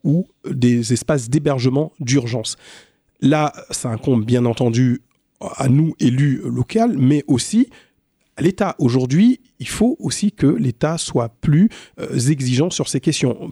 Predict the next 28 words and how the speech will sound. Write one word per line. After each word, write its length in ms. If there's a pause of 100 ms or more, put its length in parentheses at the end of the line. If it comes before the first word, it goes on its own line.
Peu 100
de 140
mesures 640
concrètes 420
sont 140
prises. 340
On 160
le 100
voit 200
souvent, 420 (480)
les 80
femmes 340
qui 200
tombent, 560
qui 140
meurent, 420 (240)
euh, 180
sous 220
les 100
coups 200
de 40
leur 140
mari, 500
souvent, 480
ce 160
sont 440
des 160
personnes 500